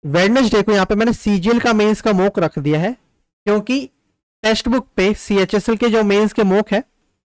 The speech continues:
वो अभी ज्यादा लाइव नहीं कर रखे उन्होंने, तो इस वजह से हमें सी, अ,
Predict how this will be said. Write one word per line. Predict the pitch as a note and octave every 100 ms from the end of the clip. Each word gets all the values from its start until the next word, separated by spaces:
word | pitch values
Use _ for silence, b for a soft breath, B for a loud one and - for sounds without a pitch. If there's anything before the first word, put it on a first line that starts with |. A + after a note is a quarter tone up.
| _ _ _ -
वो | F3+
अभी | G3+ A#3+ - b b b
ज्यादा | D#3+ F3 F3 G#3
लाइव | G3 G3+
नहीं | F#3+ G#3+
कर | G#3 F3+
रखे | D#3+
उन्होंने, | E3 D3 D#3 B3 B B
तो | A3 -
इस | A3 G#3+
वजह | G3
से | F#3+ G3
हमें | F3 B3 - _
सी, | - G3
अ, | F3+